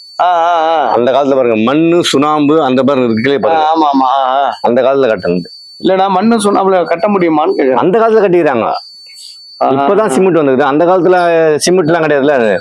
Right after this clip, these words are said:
Speaker 2: ஒரு
Speaker 1: ஆமா.
Speaker 2: இருநூறு, முந்நூறு, முந்நூறு வருஷம் முன்னாடி சிமெண்ட் எல்லாம் ஏது?
Speaker 1: ஆ, ஆ.
Speaker 2: அந்த காலத்துல வந்து சுண்ணாம்பு,
Speaker 1: ஆ.
Speaker 2: வெல்லம்,
Speaker 1: ம்.
Speaker 2: இந்த கடுக்கா, இதுமாரி தான் போட்டு கட்டுறது அவங்க.
Speaker 1: இப்ப இந்த சிவன்லாம் யாரு கொடுத்தது?
Speaker 2: இந்த
Speaker 1: யாராவது வச்சதா இல்ல?
Speaker 2: இல்ல, சிவன் அங்க இருந்தாரு. அது அம்பாள் கால்ல இருக்கக்கூடாதுன்னு இங்க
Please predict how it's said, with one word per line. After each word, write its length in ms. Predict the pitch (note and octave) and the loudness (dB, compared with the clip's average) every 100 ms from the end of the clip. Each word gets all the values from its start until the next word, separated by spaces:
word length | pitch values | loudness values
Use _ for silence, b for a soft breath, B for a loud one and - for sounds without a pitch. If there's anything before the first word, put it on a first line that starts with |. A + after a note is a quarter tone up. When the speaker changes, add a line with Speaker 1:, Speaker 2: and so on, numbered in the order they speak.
| - | -2
Speaker 2:
ஒரு 180 | B2+ | 0
Speaker 1:
ஆமா. 40 | C3 | 2
Speaker 2:
இருநூறு, 260 | C#3+ D3+ | 0 0
முந்நூறு, 280 | D3+ D3+ D3+ | 0 2 2
முந்நூறு 240 | D3+ D3+ D3+ | 2 2 0
வருஷம் 280 | D3 F3+ | 0 0
முன்னாடி 80 | F3 | 0
சிமெண்ட் 280 | E3+ F3 E3+ | 0 0 2
எல்லாம் 160 | E3 D3 | 2 0
ஏது? 460 | B2 F#2+ F2 F2 | 0 0 0 0
Speaker 1:
ஆ, 40 | C#3 | 0
ஆ. 420 | C3 A#2+ C3+ C3 - - | 0 -2 0 -2 -6 -6
Speaker 2:
அந்த 200 | B2 C3 | -2 0
காலத்துல 320 | C#3+ C#3+ C#3+ | 0 0 0
வந்து 220 | C#3 C#3 | 0 -2
சுண்ணாம்பு, 640 | - C#3+ D3 C#3+ C3 C3+ C3+ - - C#3+ | -2 -2 0 0 2 0 -2 -10 -10 -4
Speaker 1:
ஆ. 260 | C#3 A#2 - - | -4 -4 -10 -6
Speaker 2:
வெல்லம், 460 | A#2+ C#3 C#3 C3+ C3 - | -2 0 0 0 -4 -4
Speaker 1:
ம். 180 | C#3+ C#3+ | -2 0
Speaker 2:
இந்த 220 | B2 B2+ | 0 0
கடுக்கா, 20 | |
இதுமாரி 440 | C3 C3+ C#3 D#3 D#3 | 0 0 0 0 0
தான் 180 | D#3 C3+ | 0 0
போட்டு 160 | B2 | 0
கட்டுறது 280 | A2 G2 F#2+ | 0 0 0
அவங்க. 260 | F2+ D#2 C#2+ - - - - | 0 -2 -4 -10 -20 -20 -20
Speaker 1:
இப்ப 120 | - F3+ | -4 0
இந்த 240 | F#3 G3 G3+ G3 F3+ E3+ D#3+ | 0 0 0 0 2 0 0
சிவன்லாம் 360 | G3 G#3+ G#3+ G3+ | -2 0 0 2
யாரு 300 | F3+ F3+ F3+ | 2 2 0
கொடுத்தது? 480 | D3+ D3+ D#3 C#3 D3+ | -2 -2 0 0 0
Speaker 2:
இந்த 160 | D#3 C#3+ | 2 2
Speaker 1:
யாராவது 360 | D3 D3 D3+ | 0 0 0
வச்சதா 460 | D#3 C#3 D3+ D3 D#3+ | 0 -2 -2 0 0
இல்ல? 260 | D3 C#3 C3 | 2 0 0
Speaker 2:
இல்ல, 220 | G3 D#3 | 0 0
சிவன் 300 | - E3 F3 | 0 0 2
அங்க 220 | D3+ D3+ | 2 2
இருந்தாரு. 520 | D3 D#3 B2+ A#2+ D3 | 2 2 2 2 0
அது 180 | - C3+ | 0 0
அம்பாள் 340 | C3 D#3+ F3+ | 0 0 0
கால்ல 220 | C#3 C#3+ D3+ | 0 0 2
இருக்கக்கூடாதுன்னு 440 | D3+ B2+ C#3 D#3+ | 0 2 2 0
இங்க 280 | D3+ C#3+ | 0 0